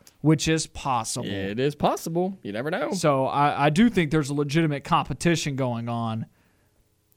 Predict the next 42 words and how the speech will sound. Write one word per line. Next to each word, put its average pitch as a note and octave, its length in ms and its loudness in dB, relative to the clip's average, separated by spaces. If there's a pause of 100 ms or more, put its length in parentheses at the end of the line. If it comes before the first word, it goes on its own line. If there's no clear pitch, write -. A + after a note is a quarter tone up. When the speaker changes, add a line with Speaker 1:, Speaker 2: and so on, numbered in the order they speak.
(160)
Speaker 1:
I C3 120 4
think D#3 240 2
Bo's D#3+ 320 4
gonna D3 180 -2
end C#3+ 160 -2
up C#3+ 160 -2
being B2 500 -4
the C3+ 120 -8
starter G3+ 480 4
down C#3+ 260 0
the C3+ 80 -2
line, B2+ 340 -2
but C#3 80 -2
it C#3 80 0
wouldn't G4+ 200 0
shock C#4+ 340 2
me. D#3+ 220 -2
I, F3 220 0
I G3+ 40 4
won't D4+ 240 2
be, B3+ 400 -4
I G3 80 4
wouldn't B3 220 0
be, A#3 120 0
like, D3 440 2 (1040)
jaw F#3 380 4
on F3+ 100 0
the E3 80 0
floor, E3 680 0 (340)
you C3+ 100 -4
know, C3 120 0
surprised C3 800 0
if C3 160 -8
Ty C#3 200 2
Thompson C3 400 -4
won B2 160 -4
the B2 60 -4
job. A#2+ 360 -2
And B2 80 -4
that's D#3 180 0
nothing E3 240 0
against D3 440 -4